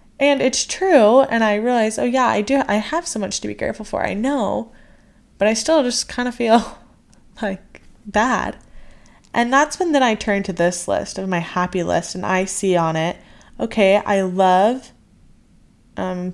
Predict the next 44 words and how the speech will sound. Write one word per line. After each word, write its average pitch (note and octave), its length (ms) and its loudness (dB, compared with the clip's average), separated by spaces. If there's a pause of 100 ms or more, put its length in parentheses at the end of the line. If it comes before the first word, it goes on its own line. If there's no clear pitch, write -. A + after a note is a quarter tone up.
baking F#3 320 0
cookies. A#3+ 680 -4
I G3 140 2
love F#3+ 680 4
listening G3+ 380 -4
to A#3+ 100 -6
Justin G#3+ 460 -4
Bieber. C#4+ 420 0 (560)
I G3 680 2 (680)
love F#3+ 520 4
painting. G3+ 640 -4
I F3 100 0
love G3 340 4
whatever C4 480 4
it G#3 100 2
is. G3 360 2 (680)
And B3 240 2
those B3+ 180 4
are C#4 140 6
the B3+ 160 0
quick C#4 280 -2
things F#3 400 -6
that G3+ 60 0
I F#3+ 80 2
could G3 140 -6
go G3 140 0
do. A3+ 180 -2
I F#3 100 6
love F#3 560 2
doing G3+ 220 -2
skincare, - 640 -4
so - 120 -6
I F#3 120 -2
go G3 240 2
and G3+ 100 -2
do G#3 80 -4
skincare. G#3 680 -4
And G#3+ 200 -8
sometimes A#3 560 -6
it's B3 260 -12
literally, G3 420 -4
like, G#3+ 240 -6
five F#3 520 -2
minutes - 500 -10